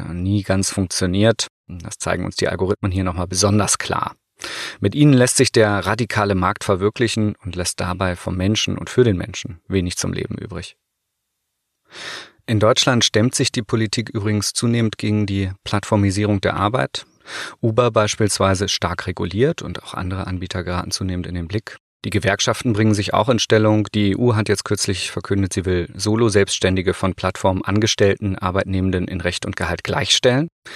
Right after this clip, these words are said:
Aber ganz grundsätzlich stellt sich natürlich die Frage, wie lässt sich ein sozialer Ausgleich schaffen in einer Welt, wo Algorithmen die Gewinne zunehmend auf die wenigen Menschen kumulieren, die sie bewirtschaften, die also über ihnen arbeiten?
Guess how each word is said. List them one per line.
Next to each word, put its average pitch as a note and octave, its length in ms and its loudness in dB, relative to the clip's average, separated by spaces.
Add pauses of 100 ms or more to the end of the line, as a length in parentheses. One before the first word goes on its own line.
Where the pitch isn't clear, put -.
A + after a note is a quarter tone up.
(420)
Aber A2 180 2
ganz B2+ 180 4
grundsätzlich D3 560 4
stellt G#2+ 240 4
sich G2 120 -2
natürlich G2+ 300 2
die - 120 -4
Frage, B2+ 420 2 (360)
wie G#2 120 0
lässt A#2 240 2
sich - 280 -4
ein F2+ 120 -4
sozialer F#2+ 480 -2
Ausgleich - 480 -2
schaffen F#2+ 420 -4 (460)
in B2 180 4
einer G2+ 280 2
Welt, G2 280 2
wo F#2 80 0
Algorithmen F#2 640 0
die F2+ 80 -6
Gewinne G2+ 340 0
zunehmend G#2 600 0
auf - 160 -10
die E2+ 320 -10
wenigen G2 400 0
Menschen F#2 340 -4
kumulieren, F#2+ 480 0
die F2+ 80 -4
sie F#2+ 120 -2
bewirtschaften, F#2+ 760 -4
die E2 180 -10
also - 320 -12
über G2 220 -6
ihnen E2+ 200 -8
arbeiten? - 500 -8